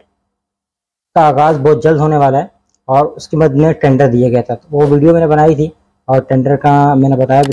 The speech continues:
था कि डीएचए सिटी ने, अ, ये टेंडर दिया जा रहा है और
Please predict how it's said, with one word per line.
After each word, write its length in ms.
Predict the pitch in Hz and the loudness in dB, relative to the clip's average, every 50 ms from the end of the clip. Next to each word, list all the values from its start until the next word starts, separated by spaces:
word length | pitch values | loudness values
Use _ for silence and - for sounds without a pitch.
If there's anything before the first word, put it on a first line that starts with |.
| - | -4
था 60 | 139 135 | -6 -6
कि 280 | - 147 131 127 127 | -4 -2 -2 -2 -2
डीएचए 300 | 120 120 123 123 - - | -4 -4 -8 -8 -10 -12
सिटी 280 | - - - - 135 135 | -20 -20 -12 -8 -4 -2
ने, 200 | 135 135 131 135 - _ _ _ _ _ _ _ _ _ _ - | -2 -2 -4 -6 -8 _ _ _ _ _ _ _ _ _ _ -10
अ, 60 | 127 127 127 127 123 | -8 -6 -4 -2 -2
ये 160 | 117 127 127 | 0 -2 -2
टेंडर 320 | - 147 139 131 139 143 | 0 0 0 0 0 0
दिया 180 | 131 139 143 135 | 2 2 2 2
जा 200 | 127 131 131 139 | 2 0 0 0
रहा 100 | 139 135 | 0 0
है 100 | 131 135 _ _ _ _ _ - - - - - _ _ _ _ _ _ _ | -2 -6 _ _ _ _ _ -16 -16 -14 -16 -18 _ _ _ _ _ _ _
और 120 | 120 117 | -10 -10